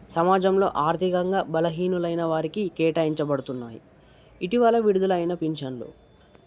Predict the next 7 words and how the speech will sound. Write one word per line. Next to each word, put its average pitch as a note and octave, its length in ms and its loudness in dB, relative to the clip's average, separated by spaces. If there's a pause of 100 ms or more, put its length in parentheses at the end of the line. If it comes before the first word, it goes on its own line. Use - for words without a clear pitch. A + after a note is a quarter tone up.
రెండు E3+ 260 0
వేల G#3+ 160 2
ఇరవై F3+ 380 0
ఆరు F3+ 280 -4
ఫిబ్రవరి E3+ 580 -2
ఐదవ E3 320 -2
నాటికి, D3 440 -4